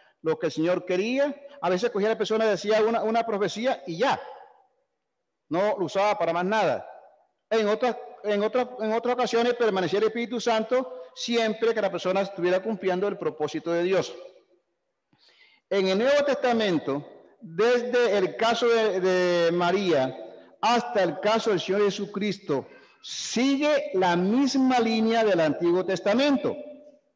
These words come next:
Óigase bien, desde María hasta Hechos dos, para ser más específico, sigue la misma línea del, del, del Antiguo Testamento. Vino a María, vino a Elizabeth,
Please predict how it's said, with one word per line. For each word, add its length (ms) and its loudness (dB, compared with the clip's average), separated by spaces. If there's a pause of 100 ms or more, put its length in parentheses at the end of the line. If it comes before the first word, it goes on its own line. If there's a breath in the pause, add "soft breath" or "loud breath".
(1400)
Óigase 380 0
bien, 360 0 (460 loud breath)
desde 720 2
María 1080 0
hasta 640 0
Hechos 440 0
dos, 460 0
para 180 0
ser 180 0
más 160 2
específico, 1080 -4 (360 soft breath)
sigue 920 0
la 140 2
misma 340 2
línea 300 2
del, 400 0
del, 300 -2
del 320 -4
Antiguo 240 0
Testamento. 640 -2 (200 loud breath)
Vino 240 0
a 40 2
María, 520 2 (440)
vino 180 -2
a 40 2
Elizabeth, 540 0